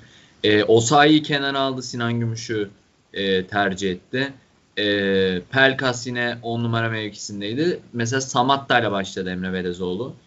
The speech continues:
Samatta'ya olan güvencini gösterdi Emre Belezoğlu bugün.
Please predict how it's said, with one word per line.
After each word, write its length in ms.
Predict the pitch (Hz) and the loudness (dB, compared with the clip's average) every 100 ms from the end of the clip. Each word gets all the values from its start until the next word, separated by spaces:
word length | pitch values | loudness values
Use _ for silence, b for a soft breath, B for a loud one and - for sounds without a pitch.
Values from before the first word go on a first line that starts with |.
| _ | _
Samatta'ya 560 | - 113 120 120 127 120 | -4 0 2 2 4 6
olan 300 | 117 117 113 | 6 4 2
güvencini 480 | 117 113 110 117 117 | 2 2 0 -2 0
gösterdi 520 | 104 95 101 92 90 | 0 -2 -4 -2 -2
Emre 260 | 92 92 90 | -4 -2 0
Belezoğlu 480 | 90 87 90 87 | 0 0 0 -2
bugün. 240 | 95 117 | -4 -10